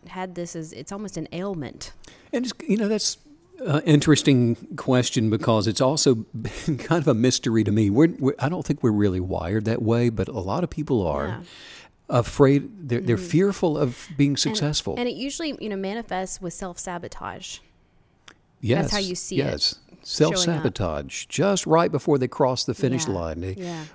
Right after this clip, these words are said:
Speaker 2: or they, or the, the end zone, they turn and run in the other direction, or they kick the ball.
Speaker 1: <laughs> Right.
Speaker 2: Uh,
Speaker 1: Yeah.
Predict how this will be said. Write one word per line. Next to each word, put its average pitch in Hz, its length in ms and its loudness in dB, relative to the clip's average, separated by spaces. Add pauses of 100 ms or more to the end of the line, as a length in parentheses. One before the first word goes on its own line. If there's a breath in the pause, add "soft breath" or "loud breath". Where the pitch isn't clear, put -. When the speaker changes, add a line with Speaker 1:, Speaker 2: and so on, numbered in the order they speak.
Speaker 2:
or 117 200 -2
they, 104 400 -2
or 104 260 -2
the, 98 400 -2
the 113 180 2
end 123 220 2
zone, 98 220 0
they 87 100 -2
turn 113 240 -2
and 101 100 -2
run 101 160 0
in 101 100 -2
the 95 100 -2
other 92 160 -4
direction, 92 420 -4
or 95 40 -2
they 95 100 -2
kick - 240 -4
the - 60 2
ball. 98 460 0
Speaker 1:
<laughs> 190 180 -6
Right. 185 640 -10 (280 loud breath)
Speaker 2:
Uh, - 40 -8 (120 loud breath)
Speaker 1:
Yeah. - 360 0